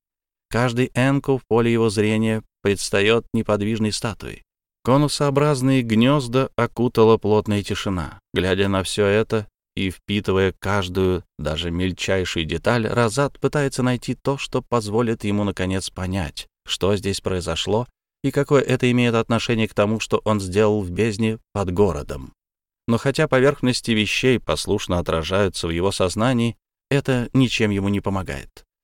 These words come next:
Разат задается вопросом, насколько вероятна возможность того, что он убил остальных Энку и проведет остаток жизни в одиночестве в этом гнилом городе.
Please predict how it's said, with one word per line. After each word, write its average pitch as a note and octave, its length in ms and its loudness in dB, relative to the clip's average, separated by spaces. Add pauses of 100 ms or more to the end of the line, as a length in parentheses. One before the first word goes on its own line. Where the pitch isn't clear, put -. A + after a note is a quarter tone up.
(220)
Разат A#2+ 440 0
задается D3+ 480 2
вопросом, D3 540 0 (260)
насколько C#3 500 2
вероятна C#3 580 2
возможность A#2+ 640 0
того, G#2+ 260 2
что - 300 -2
он G2 260 0
убил F#2+ 420 -2
остальных A2 640 -2
Энку B2 440 -2 (400)
и B2+ 100 2
проведет A#2 460 0
остаток A2+ 420 -2
жизни A2+ 260 0
в A2+ 40 4
одиночестве A2+ 560 0
в A2 40 4
этом A#2+ 240 2
гнилом A2+ 400 2
городе. - 380 -2